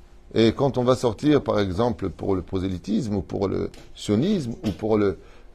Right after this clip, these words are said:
euh, judaïsme, on va te dire, « Mais je comprends pas, vous avez pas que ça à faire que d'être dehors, vous étiez deux cent mille et, et, et vous étiez en train de marcher, à quoi ça sert votre marche ? » Eh bien, quand on est persuadé d'avoir raison, on marche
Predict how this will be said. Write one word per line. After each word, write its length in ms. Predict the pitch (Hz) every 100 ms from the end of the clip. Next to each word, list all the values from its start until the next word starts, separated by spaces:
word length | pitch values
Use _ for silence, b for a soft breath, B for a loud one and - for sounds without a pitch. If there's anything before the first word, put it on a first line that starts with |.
| -
euh, 120 | 90
judaïsme, 680 | 85 101 101 139 214 98 87 B B -
on 60 | 90
va 100 | 90
te 80 | 101
dire, « 160 | 143
Mais 80 | 151
je 80 | 92
comprends 200 | 104 98
pas, 120 | 95
vous 140 | 131 90
avez 140 | 90 - -
pas 100 | 107
que 80 | -
ça 100 | 101
à 40 |
faire 240 | 90 175 -
que 60 |
d'être 180 | 107 101
dehors, 300 | 82 110 190
vous 120 | 104
étiez 200 | 92 -
deux 120 | 92 95
cent 180 | -
mille 520 | 87 139 175 104 98 - b b b -
et, 60 |
et, 140 | 101 104
et 40 |
vous 140 | 92 104
étiez 260 | 95 110
en 140 | 101 98
train 160 | 117
de 100 | 101
marcher, 260 | 92 92 160
à 60 |
quoi 160 | 147 98
ça 140 | 92
sert 160 | 87 95
votre 180 | 120 -
marche ? » 300 | 226 - - B B B
Eh 40 | -
bien, 160 | 233
quand 240 | 262 160 117
on 60 |
est 60 | 104
persuadé 380 | 147 147 120 117
d'avoir 240 | 98 90
raison, 360 | 87 87 156 247 - b b b - - -
on 100 | 107
marche 480 | 101 82 - - -